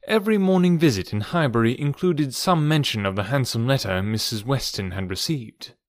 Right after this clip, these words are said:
"I suppose you have heard of the handsome letter Mister Frank Churchill has written to Missus Weston? I understand it was a very handsome letter indeed. Mister Woodhouse told me of it.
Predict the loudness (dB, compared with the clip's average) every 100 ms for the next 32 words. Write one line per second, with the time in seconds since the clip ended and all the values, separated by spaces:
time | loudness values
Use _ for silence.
0 | _ _ _ _ _ _ -4 0 2 2
1 | 4 4 4 6 6 4 2 2 2 0
2 | 0 2 2 2 2 2 0 -2 -2 -2
3 | -4 -2 -2 -2 -4 2 2 2 -2 -2
4 | -2 2 0 0 -2 -2 0 -2 0 -2
5 | -2 -8 -14 -18 -20 -20 -20 -4 2 2
6 | 2 2 2 4 4 2 -4 -8 -6 -6
7 | -8 -4 -4 -4 -4 -2 0 0 2 0
8 | 0 0 -2 -2 -4 -6 -10 -16 -20 -12
9 | 0 0 2 2 4 4 2 -2 0 2
10 | 2 2 2 0